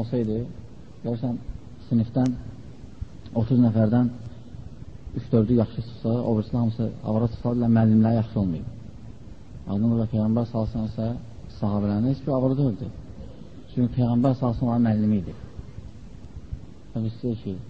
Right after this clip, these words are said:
beşi, məsələn, bəli idi. Onda Peyğəmbər sallallahu əleyhi və səlləm yaxşı müəllim deyildi. Elə çıxır. Elə deyil. Ona görə biz məcburuq, hətta deyək, sahabələr hamısı aldı bildilər və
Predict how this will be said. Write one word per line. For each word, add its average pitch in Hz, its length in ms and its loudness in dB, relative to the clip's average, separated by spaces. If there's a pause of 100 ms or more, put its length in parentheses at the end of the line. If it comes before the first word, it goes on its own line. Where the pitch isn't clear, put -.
(580)
beşi, 113 380 2
məsələn, 98 300 0
bəli 98 240 2
idi. 92 160 -6 (220)
Onda 95 260 -4
Peyğəmbər 107 340 0
sallallahu - 20 -2
əleyhi - 0 -
və - 0 -
səlləm 113 200 0
yaxşı 123 240 -2
müəllim 127 260 2
deyildi. 82 300 -6 (920)
Elə 123 240 0
çıxır. - 280 -14 (760)
Elə 127 200 0
deyil. 135 340 0 (1080)
Ona 123 160 8
görə 123 260 10
biz 123 160 2
məcburuq, 127 520 4 (420)
hətta 127 340 -4
deyək, 135 280 2 (800)
sahabələr 120 360 -2
hamısı 127 300 -4 (840)
aldı 117 320 2
bildilər 123 420 0
və 120 140 -2